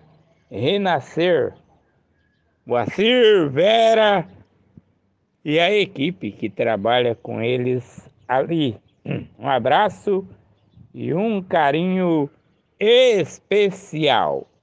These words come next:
Eu vou falar, ah, agora sobre o que eu vou estar trazendo no programa de amanhã, sexta-feira, treze.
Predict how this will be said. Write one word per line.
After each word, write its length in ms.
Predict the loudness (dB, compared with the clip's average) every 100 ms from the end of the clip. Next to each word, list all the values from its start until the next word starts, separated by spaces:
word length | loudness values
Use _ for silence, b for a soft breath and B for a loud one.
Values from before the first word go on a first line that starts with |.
| _ _ -2
Eu 240 | 0 0
vou 500 | 2 4 4 2 0
falar, 720 | -2 0 2 4 2 0 -4 _ _ _ _ _ _ _ _ _ _ _ _ _ _
ah, 800 | -6 -2 0 0 0 0 0 -2 -4
agora 760 | -2 -2 0 0 2 0 -2 -10 _ _ _ _ _ _ _ _ _ _ _ -20 -20 _ _ _ _ _
sobre 1160 | -10 -2 0 0 2 2 2 2 2 2 -2 -6 _ _ _ _ _ _ _ _ _ _ _ _ _ _ -2
o 180 | -2 -2
que 180 | 0
eu 140 | 2 4
vou 180 | 4 2
estar 360 | 2 0 0
trazendo 880 | 0 2 2 0 -2 0 0 0 2
no 540 | 2 2 4 4 2 0
programa 580 | 0 0 2 2 0
de 140 | 0 0
amanhã, 560 | 2 0 2 2 0
sexta-feira, 760 | -2 -4 -4 -2 -4 -2 -2 -2
treze. 880 | -2 2 4 2 0 -2 0 0